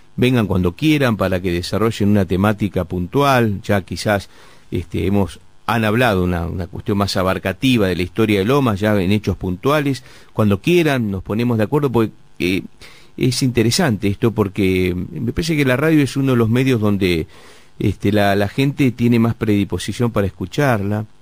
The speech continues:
a esta hora, donde por ahí esta mujer, esta maestra estaba en su casa, tantas otras personas, el hombre también, la otra mujer que nos llamó anteriormente, para que cuenten lo que deseen, cuando quieran, así que, este, a nosotros nos gusta mucho,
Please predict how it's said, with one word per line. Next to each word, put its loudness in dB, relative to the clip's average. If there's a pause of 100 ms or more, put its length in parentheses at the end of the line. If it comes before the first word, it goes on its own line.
(200)
a -2
esta -2
hora, 2
donde 0
por -2
ahí 2
esta -2
mujer, -2
esta -2
maestra -2
estaba -2
en -2
su -8
casa, -2
tantas -4
otras -6
personas, -4
el -4
hombre 0
también, -2 (340)
la 0
otra 2
mujer 0
que -2
nos 0
llamó 0
anteriormente, 0 (300)
para 2
que -2
cuenten 0
lo 2
que 2
deseen, 0
cuando 0
quieran, 0
así -6
que, -2
este, 0
a 2
nosotros 0
nos 4
gusta 0
mucho, 0